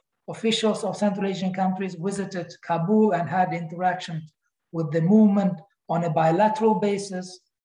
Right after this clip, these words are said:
And, uh, despite having a very good now platform of consultative meetings, uh, between Central Asian countries, this uh, meeting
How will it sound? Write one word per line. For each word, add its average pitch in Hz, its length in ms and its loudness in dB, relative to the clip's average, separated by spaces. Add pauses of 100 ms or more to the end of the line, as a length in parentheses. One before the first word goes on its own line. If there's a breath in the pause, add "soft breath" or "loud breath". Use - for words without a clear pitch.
(280)
And, 170 440 4
uh, 165 380 2 (220)
despite 208 500 2
having 185 400 0
a 170 60 -2
very 190 240 0
good 196 320 -4
now 175 240 0 (100)
platform 185 500 -4
of 160 160 -10 (300)
consultative 202 720 -2
meetings, 190 600 0 (420)
uh, 156 280 -2
between 165 340 -2
Central 190 340 0
Asian 165 200 -4
countries, 190 580 -4
this 196 540 -4 (440)
uh, 160 160 -2
meeting 180 560 -2